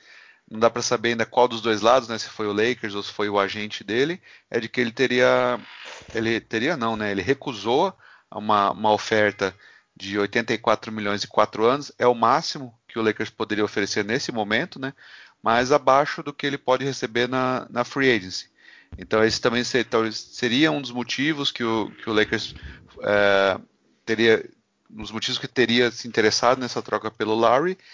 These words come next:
até porque se fosse pra renovar o Lowry, né, pe-, pelos cinquenta milhões de dois anos, que é o que se dizem muito, né, que ele,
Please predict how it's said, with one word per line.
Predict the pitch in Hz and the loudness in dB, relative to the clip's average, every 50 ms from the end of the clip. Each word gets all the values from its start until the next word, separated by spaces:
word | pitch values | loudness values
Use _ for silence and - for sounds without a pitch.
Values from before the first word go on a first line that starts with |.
| - - - - _ _ - | -20 -20 -20 -20 _ _ -10
até | - - 127 | -4 0 0
porque | 123 - - 139 143 _ _ _ - | 0 0 -2 -8 -8 _ _ _ -8
se | - - 147 | -4 -4 -2
fosse | - - 147 143 - - 131 | -2 0 0 0 0 -2 -4
pra | - - 127 | -2 0 0
renovar | 120 131 123 123 120 113 107 117 117 | 0 0 -2 -2 -2 2 4 4 4
o | 110 | 6
Lowry, | 107 110 107 107 104 101 101 | 6 6 6 6 6 4 2
né, | 101 110 110 | -2 -4 -6
pe-, | - - 117 107 101 - | -4 -2 0 0 0 -2
pelos | - - 107 104 104 - | -4 -6 -4 -4 -4 -6
cinquenta | - - - 117 - - 123 123 123 135 | -6 -8 -8 -6 -2 -2 -2 0 -2 -4
milhões | 117 117 113 113 110 110 101 | -4 -2 -2 -2 -2 -4 -4
de | 95 | -4
dois | 92 110 113 113 98 98 | -2 0 0 0 2 4
anos, | 110 127 139 127 120 | 4 4 2 0 -4
que | - - 110 | -6 -2 -2
é | 104 | -2
o | 101 | -2
que | - | -2
se | - - | -6 -6
dizem | - 104 104 95 101 | -4 -4 -4 -4 -4
muito, | 98 98 110 113 110 - 98 | -6 -6 -6 -8 -6 -4 -4
né, | 101 | -4
que | 101 - 104 | -2 -2 -2
ele, | 95 92 92 | -2 -2 -4